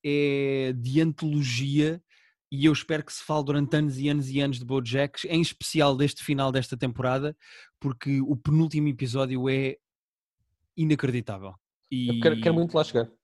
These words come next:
Speaker 1: e eu não vou
Speaker 2: E
Speaker 1: falar mais de BoJack porque é daquelas coisas que ou as pessoas já viram e estão em casa a festejar eu ter posto em segundo lugar,
Speaker 2: Exato.
Speaker 1: eh,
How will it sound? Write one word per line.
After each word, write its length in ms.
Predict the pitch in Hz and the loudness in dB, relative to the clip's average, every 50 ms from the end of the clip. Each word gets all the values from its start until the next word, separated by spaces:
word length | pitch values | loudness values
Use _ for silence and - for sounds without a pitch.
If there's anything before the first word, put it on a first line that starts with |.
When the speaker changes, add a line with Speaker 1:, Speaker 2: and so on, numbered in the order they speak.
| _ _ _ _ _ - | _ _ _ _ _ -2
Speaker 1:
e 100 | 151 151 | 2 2
eu 80 | 156 160 | 4 6
não 100 | 170 175 | 4 4
vou 120 | 175 185 | 4 2
Speaker 2:
E 40 | 131 | 2
Speaker 1:
falar 160 | 120 170 165 170 | 2 2 2 2
mais 200 | 170 170 170 151 | 2 2 0 0
de 60 | 139 | 2
BoJack 380 | 151 160 147 135 170 175 170 | 2 2 4 4 4 2 2
porque 140 | - - - | 0 0 0
é 40 | 175 | 0
daquelas 280 | 160 160 - 165 156 - | 2 2 0 -2 -2 0
coisas 280 | - 170 151 156 151 | 0 -2 0 -2 -4
que 320 | - - 160 151 147 147 151 | -4 -2 0 2 2 2 0
ou 140 | - 147 151 | 2 2 2
as 100 | 156 147 - | 2 0 -2
pessoas 280 | - - 165 160 151 | -2 0 2 4 4
já 140 | 131 151 147 | 4 4 2
viram 320 | 139 139 151 143 139 135 131 | 2 2 0 0 0 0 -2
e 40 | 131 | -2
estão 200 | 117 151 139 139 | -2 -2 -2 -2
em 60 | 135 | -2
casa 240 | - 147 143 131 139 | 0 0 0 2 0
a 40 | |
festejar 340 | 127 - - - 139 135 127 | -2 -4 -4 0 2 2 2
eu 80 | 127 123 | 2 0
ter 120 | - 135 | -2 -4
posto 240 | 117 117 131 120 - | -4 -2 -4 -4 -4
em 40 | 127 | -6
segundo 220 | 113 - - 123 117 | -6 -4 -6 -4 -4
lugar, 360 | 120 117 127 131 143 160 175 _ _ - - - - - - - _ _ - | -2 -2 0 0 -2 -2 -6 _ _ -20 -20 -20 -20 -20 -20 -20 _ _ 2
Speaker 2:
Exato. 300 | 147 143 139 135 131 127 | 4 4 6 6 6 4
Speaker 1:
eh, 320 | 123 123 123 120 120 - | 4 4 2 0 -2 -4